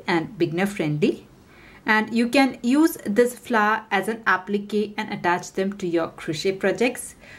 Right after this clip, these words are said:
You can even use them as crochet earrings. I think it will look really very pretty and beautiful. So let's see the supplies that you'd require. Now for this pattern here, you can use any weight yarn that you have at hand.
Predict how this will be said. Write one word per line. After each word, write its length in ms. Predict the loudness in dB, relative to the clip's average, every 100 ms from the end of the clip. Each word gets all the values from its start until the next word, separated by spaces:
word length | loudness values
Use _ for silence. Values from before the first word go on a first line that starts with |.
| -6
You 100 | 0
can 160 | 4 4
even 300 | 2 0 2
use 260 | 0 0
them 280 | 2 0 0 -2
as 300 | -2 -2 -4
crochet 440 | -2 0 0 0
earrings. 480 | 2 2 0 -4 -12 -10
I 80 | -6
think 200 | -2 -2
it 140 | -2
will 120 | 0
look 200 | 0 -2 0
really 320 | 4 4 4
very 220 | 2 2 0 -2
pretty 360 | -2 0 2 0
and 180 | 0
beautiful. 480 | -4 -8 -10 -12 -14 -14 -20 -20 -20 -20 -20 -20 -4
So 80 | 2
let's 260 | 4 2
see 280 | -2 -4 -2
the 140 | -4 -4
supplies 500 | -2 -2 0 0 -2 -4
that 260 | -2 0
you'd 200 | 0 0
require. 560 | -4 -2 0 2 0 -2 -16 -20 -20 -20 -20 -8
Now 220 | 2 4 4
for 240 | 2 0
this 220 | 2 0
pattern 340 | 0 0 2 0
here, 320 | 0 -2 -2
you 120 | -6 0
can 240 | 2 4
use 220 | 2 0 -2
any 260 | 2 4 2
weight 360 | 2 2 2 -2
yarn 300 | 0 2 2
that 180 | -2 -2
you 80 | 0
have 240 | 0 0
at 160 | -2 -6
hand. 260 | -2 -2